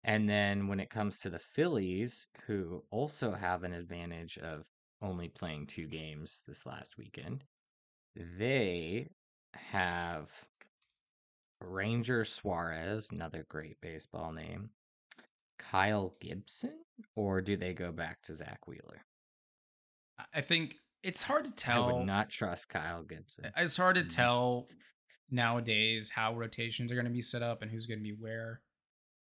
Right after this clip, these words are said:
Speaker 2: But yeah, I would assume if, 'cause he's gonna be in four days, it's his normal, normal rest period, four days rest in between starts, that it, it should be Zach Wheeler in game two,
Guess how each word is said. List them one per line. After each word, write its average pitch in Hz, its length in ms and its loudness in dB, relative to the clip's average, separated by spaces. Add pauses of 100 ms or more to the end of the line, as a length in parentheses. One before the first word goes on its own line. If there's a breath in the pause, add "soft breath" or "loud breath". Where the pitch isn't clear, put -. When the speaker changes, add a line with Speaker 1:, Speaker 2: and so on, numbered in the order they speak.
(320)
Speaker 2:
But 247 80 -2
yeah, 143 120 6
I 120 100 4
would 139 140 6
assume 139 680 6
if, 123 260 0 (400)
'cause 156 160 4
he's 175 160 4
gonna 185 140 4
be 165 60 6
in 156 80 6
four 143 220 4
days, 139 360 6
it's 131 140 -2
his 117 120 0
normal, 131 600 4
normal 131 380 4
rest 117 300 2
period, 120 300 0
four 120 160 -2
days 117 240 0
rest 110 380 -2 (1080)
in 123 120 2
between 117 340 -2
starts, 117 580 2 (680)
that 110 320 6 (200)
it, - 160 0
it 151 140 6
should 156 320 6
be 127 120 8
Zach 110 360 6
Wheeler 113 240 -2
in 104 100 -4
game 104 260 -6
two, 98 240 -8